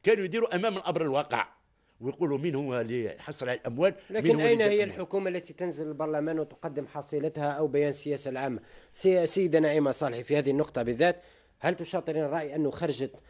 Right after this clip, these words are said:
Speaker 2: من طالب بتقليص او التنازل عن المنحه ما بين قوسين من اجل التضامن مع الحكومه في الوضع الاقتصادي هو اللعب في الوقت بدل الضائع، يعني استعطاف الجزائريين؟ تشاطرين هذا الراي؟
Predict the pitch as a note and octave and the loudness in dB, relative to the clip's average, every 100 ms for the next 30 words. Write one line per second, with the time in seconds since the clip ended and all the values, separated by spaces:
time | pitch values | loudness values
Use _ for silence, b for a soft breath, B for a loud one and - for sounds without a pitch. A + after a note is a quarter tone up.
0 | b _ G#2 A#2 C3+ G3 D#3 A#2 D#3+ D3+ | b _ -6 0 4 4 4 -2 0 2
1 | C3+ B2 C3 A#2+ C3 A#2+ - - C#3+ D#3 | 0 0 -2 -2 -2 -4 -8 -6 0 2
2 | D3+ - _ C#3+ C3 - C#3+ D3+ B2 B2 | 0 -4 _ 2 2 2 2 2 2 -2
3 | A#2+ B2+ B2 D#3+ D3+ - C3 - b b | 0 0 4 4 2 -4 -8 -10 b b
4 | b b C3 C3+ D3+ C#3 C3+ D#3+ C#3+ C3+ | b b -4 2 2 2 0 2 2 2
5 | C#3+ C3+ A#2 B2+ C3 C3+ B2 A#2 - A#2 | -2 -4 -4 -2 0 0 -2 -6 -8 -8
6 | B2+ A#2 A#2+ A2+ A2 A#2+ - A#2 - D3+ | -6 -4 -4 -4 -6 -8 -12 -8 2 4
7 | D3+ E3+ B B B B D3+ D#3+ F3+ D3 | 6 2 B B B B 0 2 2 0
8 | - C3+ D3 - B2+ A#2+ A#2 A2+ B2+ A2+ | -6 -4 -4 -4 -6 -4 -4 -4 -6 -8
9 | G#2+ G#2 A#2+ B2 A2+ - A2 - B2 - | -8 -6 -6 -6 -8 -10 -12 -10 -14 -12
10 | G2 G2+ G2 F#2 F2+ E2+ - C3 C3 C3 | -12 -10 -8 -8 -10 -12 -8 -4 -2 0
11 | C3 B2 A#2+ B2 A2+ | 0 -2 -4 -4 -6